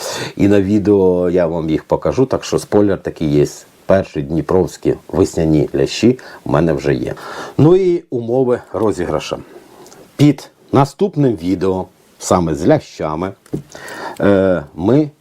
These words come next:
що робимо? Ставимо вподобайку, звісно, ви повинні бути підписаними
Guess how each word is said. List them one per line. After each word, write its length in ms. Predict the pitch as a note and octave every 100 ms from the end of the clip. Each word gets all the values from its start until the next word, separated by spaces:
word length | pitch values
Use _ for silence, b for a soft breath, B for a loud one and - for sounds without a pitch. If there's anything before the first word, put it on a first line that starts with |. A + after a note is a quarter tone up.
| -
що 380 | - - A#2 G#2+ -
робимо? 500 | F2+ E2 D2+ C2 - - _ _ _ _ _ _ _ _ _ -
Ставимо 360 | - C#3+ C3 G2
вподобайку, 760 | D2+ F#2 F2+ F2 F2 - B2+ D3+ - - _ _ _ - B B B B - _ -
звісно, 400 | D#2 C3 - A#2
ви 100 | G2+
повинні 400 | G#2+ G2 F#2+ F2
бути 500 | C2+ D#2 E2 - - -
підписаними 880 | C3 B2+ - G2 F#2 F#2 F#2+ F2+